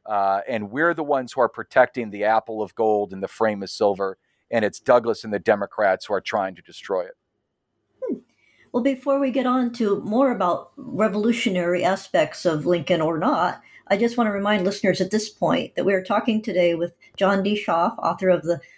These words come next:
Speaker 2: twenty nineteen book, Abraham Lincoln's Statesmanship and the Limits of Liberal Democracy.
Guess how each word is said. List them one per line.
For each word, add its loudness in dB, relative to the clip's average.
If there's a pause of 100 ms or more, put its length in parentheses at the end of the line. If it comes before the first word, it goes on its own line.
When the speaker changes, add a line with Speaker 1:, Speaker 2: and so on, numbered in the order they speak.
(340)
Speaker 2:
twenty 2
nineteen 0
book, 2
Abraham 2
Lincoln's -2
Statesmanship 2
and -2
the -10
Limits -2
of 0
Liberal 0
Democracy. -4